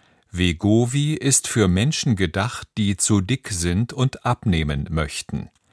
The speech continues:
Es muss von einem Arzt verschrieben werden.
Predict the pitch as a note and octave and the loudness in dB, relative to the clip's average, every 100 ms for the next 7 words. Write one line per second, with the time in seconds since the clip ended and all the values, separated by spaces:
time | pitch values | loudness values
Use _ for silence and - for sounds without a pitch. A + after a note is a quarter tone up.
0 | _ - - _ G2+ G2 - G#2+ D#3 - | _ -20 -20 _ 2 4 4 4 2 0
1 | C#3+ B2+ G#2+ G#2+ G#2+ - G#2+ B2 - - | 0 -2 2 2 2 0 -4 -2 -4 -4
2 | - E2+ - F#2 E2+ D#2+ C#2+ C#2+ C#2+ C#2+ | -2 -2 -2 -4 -2 -4 -2 -4 -6 -8